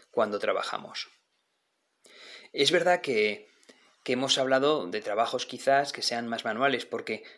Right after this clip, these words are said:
cuando se trata de un trabajo intelectual, cuando requiere de estar an-,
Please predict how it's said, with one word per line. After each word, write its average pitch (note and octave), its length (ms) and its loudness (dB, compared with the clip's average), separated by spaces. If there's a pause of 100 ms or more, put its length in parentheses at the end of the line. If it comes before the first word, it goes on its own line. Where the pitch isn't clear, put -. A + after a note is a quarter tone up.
(120)
cuando A2+ 240 -2
se B2 140 -2
trata C3 260 -2
de D#3+ 80 -2
un D#3 80 -2
trabajo D3 400 0
intelectual, C3 720 0 (1040)
cuando G#2 280 -2
requiere A#2 520 -2
de A#2 80 -4
estar B2 260 0
an-, A#2 360 -4